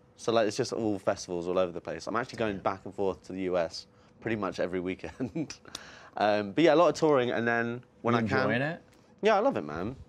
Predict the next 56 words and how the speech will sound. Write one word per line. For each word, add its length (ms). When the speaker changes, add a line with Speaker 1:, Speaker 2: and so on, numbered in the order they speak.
Speaker 1:
I 80
really 160
like 180
traveling. 460
Like, 140
that's, 400
no, 140
it's 220
my 80
job. 240
It's 160
what 100
I 20
wanted 240
to 80
do, 80
you 160
know? 260
Speaker 2:
What 160
do 80
you 80
mi-, 160
what 160
do 60
you 40
miss 200
most? 200
You're 120
from 240
London 320
originally, 440
right? 220
Speaker 1:
Yeah, 360
I, 60
I've 100
just 240
moved 460
to 120
a 60
place 220
called 200
Cheltenham, 500
which 140
is 120
two 180
hours 240
outside 460
of 100
London. 260
It's, 120
like, 100
kinda 120
Speaker 2:
Okay. 40
Speaker 1:
like 80
the 80
countryside. 680